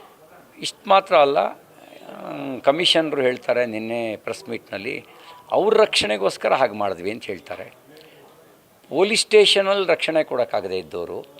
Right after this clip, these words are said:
ಬೀದಿಲಿ ರಕ್ಷಣೆ ಕೊಡ್ಬೋದು ಅಂತ ಭಾವಿಸೋದೇ ಮೂರ್ಖತನ.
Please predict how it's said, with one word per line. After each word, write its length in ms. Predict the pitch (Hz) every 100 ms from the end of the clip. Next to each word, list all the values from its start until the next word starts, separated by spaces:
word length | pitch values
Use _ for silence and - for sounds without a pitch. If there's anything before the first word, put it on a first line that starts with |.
| - - - - 107
ಬೀದಿಲಿ 500 | 123 190 190 208 208
ರಕ್ಷಣೆ 560 | 170 - 156 165 170 160
ಕೊಡ್ಬೋದು 840 | - 127 127 143 160 165 180 208
ಅಂತ 200 | 233 -
ಭಾವಿಸೋದೇ 600 | 120 110 165 - 185 208
ಮೂರ್ಖತನ. 540 | 143 113 - 117 87